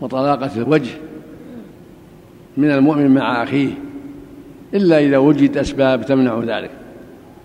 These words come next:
إذا وجد أسباب تق-، توجب الهجر والشدة فلا بأس،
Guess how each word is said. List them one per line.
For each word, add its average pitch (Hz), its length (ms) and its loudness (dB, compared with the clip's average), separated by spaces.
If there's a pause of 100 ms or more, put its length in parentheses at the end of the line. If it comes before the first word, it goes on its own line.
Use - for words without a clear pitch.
(340)
إذا 107 120 -8
وجد 127 280 -2
أسباب 117 460 -2
تق-، 120 240 -8
توجب 113 320 -4
الهجر 123 500 0 (840)
والشدة 123 560 -4 (460)
فلا 156 180 -2
بأس، - 420 -10